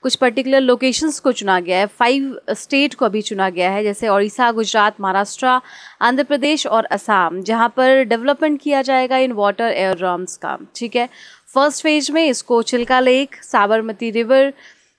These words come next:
और, अ, सरदार सरोवर डैम पर प्लेस किया जा रहा है। लेकिन यहाँ पर अगर, अगर एनवायरनमेंट के पर्सपेक्टिव से देखें तो चिल्का लेक से ऐसी कुछ बातें आ रही हैं कि एनवायरनमेंटलिस्ट जो हैं वो मना कर रहे हैं इस, अ, प्रोजेक्ट को वहाँ पर लगाने से।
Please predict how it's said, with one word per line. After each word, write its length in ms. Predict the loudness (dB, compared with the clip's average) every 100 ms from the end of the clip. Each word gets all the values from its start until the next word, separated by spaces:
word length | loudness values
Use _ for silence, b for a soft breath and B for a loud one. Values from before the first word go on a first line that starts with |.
| -2
और, 340 | 2 2 2
अ, 200 | 2 2
सरदार 400 | 0 -2 2 2
सरोवर 380 | 0 -2 0 0
डैम 360 | 2 2 0 0
पर 240 | 0 0 -2 -16 _ _
प्लेस 280 | 0 0 -2
किया 240 | -2 -2
जा 180 | 0 -2
रहा 100 | -2
है। 140 | -2 -2
लेकिन 380 | -2 -2 -4
यहाँ 340 | -2 -2 -2 -2
पर 220 | -2 -2 b b b b
अगर, 260 | -4 0 0 -2 -6
अगर 200 | -2 0
एनवायरनमेंट 640 | 0 0 2 4 2 0
के 100 | 0
पर्सपेक्टिव 440 | -2 0 -2 -2
से 160 | -4 0
देखें 420 | 0 0 -2 -4
तो 280 | 0 -2 -2
चिल्का 380 | -2 -2 0 0
लेक 260 | 2 -2
से 180 | -2 -2
ऐसी 220 | -2 -4
कुछ 180 | -8 -4
बातें 280 | -2 -2 0
आ 120 | 0
रही 160 | 0 -4
हैं 120 | -6
कि 240 | -6 -6 -4
एनवायरनमेंटलिस्ट 800 | -4 -2 -2 -2 -4 -4 -6 -4
जो 120 | -4
हैं 140 | -2
वो 180 | -2 -2
मना 280 | -2 -4 -4
कर 180 | -4 -6
रहे 160 | -6
हैं 200 | -6 -6
इस, 140 | -8 -12 B B B B -12 -2
अ, 120 | -2
प्रोजेक्ट 460 | 0 -2 0 -2 0
को 140 | 0
वहाँ 180 | 0 -2
पर 60 | -2
लगाने 400 | -2 -2 -2 -4
से। 200 | -8